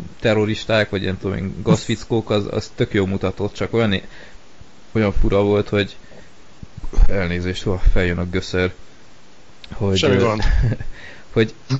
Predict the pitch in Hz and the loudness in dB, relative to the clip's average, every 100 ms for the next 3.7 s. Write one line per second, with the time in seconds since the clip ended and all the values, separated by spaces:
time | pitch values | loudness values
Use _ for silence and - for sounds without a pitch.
0 | - 110 104 107 107 110 120 127 - 135 | -4 -6 -4 -4 -6 0 2 2 0 -2
1 | - 131 127 123 117 120 113 - - - | 2 0 4 4 6 2 2 -4 -16 -8
2 | 135 131 117 110 - - 131 123 104 95 | 0 2 4 2 0 -2 4 4 4 2
3 | 104 - 101 95 101 110 127 | 0 2 2 4 4 4 2